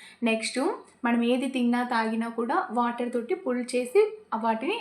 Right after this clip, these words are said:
పడేసేయండి, ఆ వాటర్ని. ఓకే, ఇవన్నీ మీరు ఫాలో అయ్యారు, ఈ టెక్నిక్స్ అన్నీ తెలుసుకున్నారు అని అంటే మీ టీత్ ఎక్కడికి పోవు, బాగుంటాయి. ఓకేనా?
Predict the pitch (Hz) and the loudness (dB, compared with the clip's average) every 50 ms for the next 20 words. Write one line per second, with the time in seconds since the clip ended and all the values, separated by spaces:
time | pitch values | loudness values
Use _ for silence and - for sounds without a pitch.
0 | - - - 262 233 226 226 220 - 202 190 196 208 214 214 208 208 202 190 - | -6 -4 0 0 2 2 2 2 0 -2 -6 -4 -4 -6 -4 -4 -4 -6 -6 -8
1 | 185 - - 202 - - _ _ _ _ _ - 208 - 277 392 554 571 - - | -12 -12 -12 -14 -16 -16 _ _ _ _ _ -16 -10 -6 -6 -6 -6 -6 -12 -20
2 | _ - - 214 220 220 214 220 226 254 320 370 370 339 302 262 262 254 240 220 | _ -10 -8 -6 -4 -2 0 0 0 2 2 4 4 4 2 2 0 0 0 0
3 | 214 220 233 226 226 220 220 220 220 214 214 208 214 220 226 240 226 - - - | 0 0 0 -2 -2 -4 -4 -2 -2 -2 -2 -2 -2 -2 -2 -2 -4 -8 -16 -20
4 | - - - 233 226 - 226 226 226 269 269 269 - 262 240 233 247 302 330 302 | -12 -6 -6 -4 -2 -2 -2 -2 -2 -4 -4 -2 -2 -2 0 0 2 2 2 2
5 | 269 226 226 220 - - - 233 226 220 220 220 214 214 208 226 214 220 - 202 | 2 0 0 -2 -4 -6 -4 -2 0 0 -2 -2 -2 0 0 0 0 0 -2 -4
6 | 208 214 214 214 208 - 302 415 - - - - _ _ _ - 220 220 214 220 | -4 -4 -4 -4 0 0 0 0 0 -4 -12 -20 _ _ _ -4 -2 -2 -2 -2
7 | 254 269 269 254 254 - - - 226 220 - - - 247 226 247 - 277 269 269 | -2 -2 -2 -2 -4 -6 -6 -6 -8 -8 -6 -4 -2 -2 -2 -2 -2 -4 -2 0
8 | 220 233 233 262 - - - 220 226 233 233 233 233 220 220 226 208 220 220 165 | 0 0 2 2 0 0 0 -2 -2 -2 0 0 -2 -2 -2 -4 -4 -4 -6 -10
9 | - - _ _ - 214 - 240 240 254 339 | -12 -14 _ _ -20 -12 -8 -6 -4 -4 -6